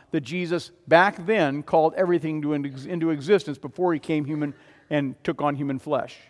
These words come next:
Jesus has always existed because he is God. And of course, uh, the question I have, I guess, who is responsible then? If there's God the Father created, God the Son who hovered,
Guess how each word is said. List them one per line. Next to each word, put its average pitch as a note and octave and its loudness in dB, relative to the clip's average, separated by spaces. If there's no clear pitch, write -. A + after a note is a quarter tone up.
Jesus D#3+ -2
has C3 -10
always D#3+ 2
existed C3 -6
because C#3 0
he C#3 -6
is A2+ -8
God. B2+ -2
And G#3 6
of G3+ 2
course, A#3+ 6
uh, D#3 8
the F3 -2
question A3 8
I B3 2
have, D#3 6
I D3 6
guess, D#3 2
who C4+ 2
is C#4 2
responsible B3+ 2
then? C3+ 0
If C#3 -4
there's D#3 0
God F3 6
the A3+ 0
Father A3+ 2
created, F3 0
God F#3 6
the G#3+ -2
Son G#3 2
who F#3 0
hovered, E3+ 4